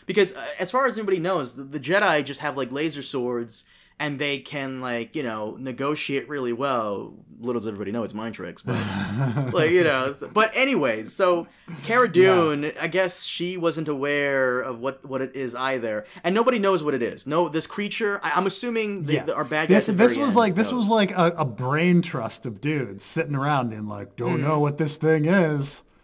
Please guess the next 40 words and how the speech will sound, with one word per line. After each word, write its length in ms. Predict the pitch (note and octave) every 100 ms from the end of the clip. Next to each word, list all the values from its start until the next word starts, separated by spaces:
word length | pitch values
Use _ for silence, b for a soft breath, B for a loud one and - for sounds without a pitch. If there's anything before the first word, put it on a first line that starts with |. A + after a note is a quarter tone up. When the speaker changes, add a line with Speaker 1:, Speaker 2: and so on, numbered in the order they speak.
| b b b b -
Speaker 2:
Don't 280 | B2+ C#3 D3
know. 560 | F#3 F3 D#3 C#3+ C#3+ -
Total 420 | - D3 D3 D#3+
mystery." 640 | E3 F3 - C3 B2+ A#2+ - _ _ _ _ - B B B B B
Speaker 1:
So 140 | - G3
they 120 | F#3+
land 200 | A#3 A#3+
in 80 | A3
Navarro, 560 | D#3+ B2 G#2+ G#2+ C3
and 120 | C#3 C#3
upon, 260 | - G3+
uh, 220 | - E2 - -
upon 300 | C3 C3+ G3+ D#3
arrival, 280 | B2 B2
they 120 | B2 B2+
meet 200 | D#3 D#3
Karga 460 | C3 A#2+ A2+ A#2 b b -
and 100 | C3
his 80 | A2+
associates. 720 | - B2 G#2+ - F#2 C#2+ - b b
But 160 | - D3
en 160 | F#3+
route 200 | E3 G#3
to 60 | G#3+
the 100 | F3+
town, 340 | D3+ C3 B2
they 100 | A#2+
are 80 | B2
attacked 480 | A#2+ - D#3 D#3 -
by 140 | C3+
Minox. 760 | A#2 A#2+ C#3 C3 G#2 - - -
Apparently 360 | A#2 D#3 E3 C#3
those 260 | C3+ A2
large, 500 | B2 C3+ D3 C3+ -
uh, 500 | B2 A#2 G#2+ G#2 - - -
uh, 220 | A2 G2+ - _
dragon-looking 680 | - C#3 E3+ D#3 B2 A#2 G#2+
things 260 | A2+ A2 G#2
are 60 |
Minox, 760 | G#2 A#2 B2 G#2+ F#2 G2 - -